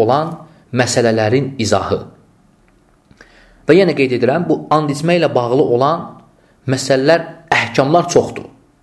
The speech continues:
Və ona görə də bu əhkamları sizlərə inşallah, yəni bu dərsdə ətraflı olaraq, təfsilatı ilə çatdıracağam. Və ilk olaraq andın tərifi,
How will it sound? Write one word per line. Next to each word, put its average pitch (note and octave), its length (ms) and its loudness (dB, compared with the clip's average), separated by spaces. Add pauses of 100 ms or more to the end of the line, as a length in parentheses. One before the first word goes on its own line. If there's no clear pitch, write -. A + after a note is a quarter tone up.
(640)
Və A#2 160 4
ona D#3+ 160 2
görə C#3 160 2
də D#3 80 0
bu D3 160 2
əhkamları B2 480 0
sizlərə A2+ 440 0 (840)
inşallah, A2+ 880 -2
yəni G2+ 160 -4
bu A2 160 -2
dərsdə G#2+ 440 0 (680)
ətraflı A2 460 0
olaraq, F#2+ 460 0
təfsilatı G#2+ 580 -2
ilə A2 180 2 (720)
çatdıracağam. - 560 -6 (760)
Və D3+ 200 2
ilk - 160 0
olaraq C#3 420 0 (800)
andın B2 460 2
tərifi, F#2 480 -2